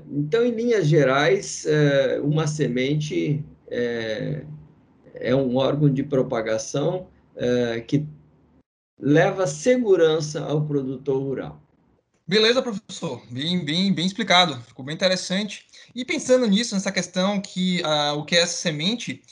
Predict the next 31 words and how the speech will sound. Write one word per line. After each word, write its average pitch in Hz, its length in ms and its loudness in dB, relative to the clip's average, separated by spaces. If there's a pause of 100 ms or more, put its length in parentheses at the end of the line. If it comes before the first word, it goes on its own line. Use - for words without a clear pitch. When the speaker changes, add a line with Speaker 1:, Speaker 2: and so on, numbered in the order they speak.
(280)
Speaker 2:
e 247 380 -4
focando 214 640 0
no, 190 340 4
na 175 100 -2
questão 185 280 -2
do 175 80 0
desenvolvimento, 170 1400 0 (200)
ah, 147 220 -2
focando 180 300 2
em - 20 0
produtividade, 156 1200 0 (340)
e 254 280 -4
uma 262 80 4
coisa 262 180 2
interessante 233 540 -2
que 240 60 -6
muitas 247 340 -6
ve-, 170 220 -2
muitas 190 300 -2
vezes 202 280 -4
a 202 40 -2
gente 196 200 -4
tem 208 100 -6
uma 208 60 -4
dificuldade, 185 1080 0
eh, 151 300 -2
de 156 100 -4
entender 214 280 -2
como 233 180 -2
é 233 60 0
que 240 260 -8